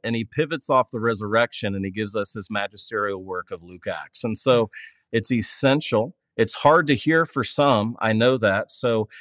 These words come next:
if you've not made your personal decision for Jesus Christ, you can make it right now by trusting in Jesus as your Savior,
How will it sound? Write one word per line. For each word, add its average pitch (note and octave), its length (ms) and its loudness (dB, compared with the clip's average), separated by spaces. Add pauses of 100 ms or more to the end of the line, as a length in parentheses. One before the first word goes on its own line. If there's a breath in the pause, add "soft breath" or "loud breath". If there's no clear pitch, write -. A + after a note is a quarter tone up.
(140 loud breath)
if G#2+ 160 -2
you've C#3 200 2
not D3 200 6
made A#2 460 2
your B2 160 -2
personal B2+ 540 -4
decision A2+ 600 -4
for G2+ 200 -6
Jesus A2 440 -8
Christ, A2+ 540 0
you C3 120 -2
can G#2+ 200 -2
make A#2 220 0
it G2+ 120 -4
right G#2 280 0
now B2 240 2
by F#2+ 220 -2
trusting C3+ 680 -2
in G2 140 0
Jesus G#2+ 500 -8
as F#2+ 120 -10
your G2 140 -8
Savior, G#2 640 -4